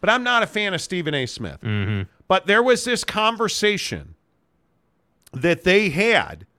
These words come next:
Speaker 1: on Stephen A. Smith's YouTube show where they were going round and round about Argument Sports T V. And I actually thought it was really good.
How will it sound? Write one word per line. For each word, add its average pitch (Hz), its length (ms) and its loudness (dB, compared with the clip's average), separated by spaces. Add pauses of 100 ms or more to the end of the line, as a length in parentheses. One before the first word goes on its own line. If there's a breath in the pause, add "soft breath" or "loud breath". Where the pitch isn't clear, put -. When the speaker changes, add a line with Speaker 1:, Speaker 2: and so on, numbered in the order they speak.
(680)
Speaker 1:
on 196 240 6
Stephen 226 460 -2
A. 226 100 0
Smith's 196 680 -2
YouTube 147 540 -2
show - 360 -8 (1120)
where 180 200 2
they 214 160 4
were 262 160 2
going 233 300 0
round 185 440 2
and 202 180 0
round 117 520 -2 (500)
about 185 680 4
Argument 214 560 4
Sports - 520 -2
T 190 220 -6
V. 107 320 -6 (1160)
And 208 140 4
I 220 160 6
actually 240 540 2
thought 254 460 2 (180)
it 320 200 -4
was 208 200 0
really 247 600 -2
good. 233 520 2